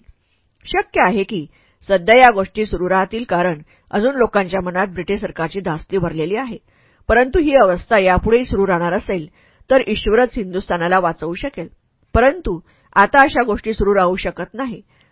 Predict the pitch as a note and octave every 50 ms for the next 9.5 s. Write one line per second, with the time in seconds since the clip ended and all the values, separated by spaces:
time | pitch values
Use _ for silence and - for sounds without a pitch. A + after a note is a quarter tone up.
0 | _ - G3 - - G#3 G#3 G3+ F#3+ F3+ F#3 A3+ B3+ - - A3+ F#3+ E3+ E3 F#3
1 | G#3 F#3+ F3+ F3 F3 F#3+ F#3+ F3 E3+ F#3 G3 A3+ - D#4 A#3+ G3+ F3 E3+ E3 E3
2 | E3+ _ _ _ _ _ _ - G3+ G3+ - C4 C4 C4 B3 - - G#3+ G#3 F#3+
3 | G3 G#3+ B3 B3+ - G#3+ F3 - F#3+ F#3+ - - E3+ F3+ - A3+ A#3+ A#3 G3+ F#3+
4 | F#3+ F#3 F#3 F3 E3 E3 D#3+ E3 F3 F3+ F3+ E3 D#3 D#3 E3+ F#3+ F#3+ D#3+ D#3 -
5 | _ _ _ _ _ _ - G#3 A3+ G#3+ - - G3+ - _ E3 E3 - F#3 G3+
6 | C4+ C4 A3+ F#3 - _ _ _ _ _ _ _ _ _ _ - G3 G3+ - -
7 | C4+ C4+ C4+ C4+ B3 A#3 G3+ F#3 F3 G3+ G3+ - B3+ A#3 G#3 F#3 G3 - G3+ F3+
8 | F3+ F3 G#3+ G#3 G3 E3+ D#3 D3+ D#3 D#3 F3 F#3+ - _ F3 D#3+ E3 E3+ F#3 -
9 | D#3 D3+ E3 - G3+ A3+ B3+ A3 -